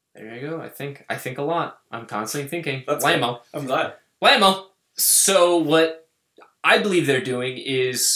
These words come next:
Speaker 1: saving him for the playoffs, potentially.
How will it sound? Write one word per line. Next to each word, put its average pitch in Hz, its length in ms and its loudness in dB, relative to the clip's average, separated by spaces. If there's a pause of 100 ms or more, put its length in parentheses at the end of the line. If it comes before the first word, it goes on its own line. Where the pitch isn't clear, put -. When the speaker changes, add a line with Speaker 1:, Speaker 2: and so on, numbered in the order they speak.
(140)
Speaker 1:
saving 151 300 4
him 139 100 0
for 143 160 -2
the 131 100 -2
playoffs, 143 760 0 (720)
potentially. 156 760 -2